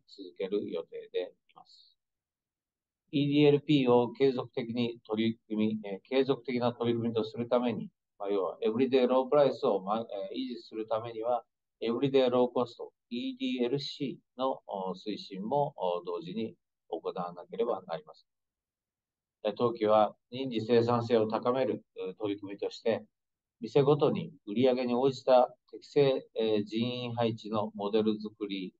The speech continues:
にチャレンジしています。まあ、人事生産性はご存知の通り、店舗の従業員の一時間あたりに稼ぐ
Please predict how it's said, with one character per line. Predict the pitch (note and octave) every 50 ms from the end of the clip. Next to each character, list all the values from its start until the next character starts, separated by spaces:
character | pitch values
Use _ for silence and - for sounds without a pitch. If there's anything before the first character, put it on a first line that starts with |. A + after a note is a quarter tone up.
| _ _ -
に | C3 C3 C3+ _
チ | - -
ャ | G2+ F#2
レ | F2 F2 E2
ン | E2
ジ | G#2 A2+ A2+
し | A#2 -
て | - D#2+
い |
ま | - _ _
す。 | _ - _ _ _ _ _ _ _ _ _ _ _ _ _ _ _ _ _ _ _ _ _ _ _ _ _ _ _ _ _ _ _ _ _ _ _ -
ま | C#3+
あ、 | C3
人 | C#3 D3+ E3 D#3+
事 | C#3+ A#2+
生 | A#2 - A#2+ A2
産 | G#2+ - A2 G#2 G#2
性 | - A2 G2+
は | G2 G2+ F#2+
ご | - - G2+ G#2
存 | G2+ G#2+ G#2+ G#2
知 | G#2+
の | A2 -
通 | - G#2+ F#2+ F2+
り、 | E2 E2 D#2 - _ _ _ _ -
店 | C#3 C#3+ C#3+ C3+ - _ _ _ _
舗 | - G#2 G#2+
の | A2 C3 B2 G#2+
従 | G#2+ A#2 A#2+
業 | A#2+ A#2+ B2 A2+
員 | G#2 F#2+ F#2
の | G2 G#2+ G#2 G2+ G#2+ - _ _ _ _ -
一 | - - - D3 C#3+
時 | C#3+
間 | D3 C#3+ D3 D3
あ | D3 C#3+
た | C#3 B2
り | A#2+ A#2
に | A#2 A2+
稼 | A#2 A2+ A2 - A#2+ A2+
ぐ | A#2 C3+